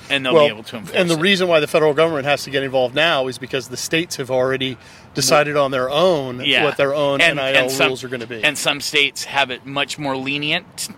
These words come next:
Speaker 1: where the coaches can be involved, as opposed to other states like Washington where the coaches cannot be involved.
Speaker 2: Well, and, and more to the point, a lot of states have already enacted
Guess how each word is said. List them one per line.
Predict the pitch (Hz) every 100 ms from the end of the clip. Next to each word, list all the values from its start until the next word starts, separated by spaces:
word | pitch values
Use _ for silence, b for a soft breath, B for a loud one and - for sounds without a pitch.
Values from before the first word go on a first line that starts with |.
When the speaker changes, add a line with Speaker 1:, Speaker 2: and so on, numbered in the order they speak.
| 143
Speaker 1:
where | 139 135
the | 123
coaches | 143 131 156 131
can | -
be | 139 147
involved, | 147 143 160 175 - - B B B -
as | 139
opposed | 127 135 127 -
to | 131
other | 151 143
states | - 131 120 -
like | 135 120 117
Washington | 131 143 - 120 - 123
where | 123 120
the | 117
coaches | - 139 - 117
cannot | - 143 117 -
be | 104
involved. | - - - -
Speaker 2:
Well, | 185 170 175 196
and, | 160 151
and | 170 165
more | 170 196
to |
the | 151
point, | 131 139 143 -
a | 160
lot | 147 156
of | 151
states | - 156 -
have | 143
already | 151 147 139
enacted | 131 139 190 175 143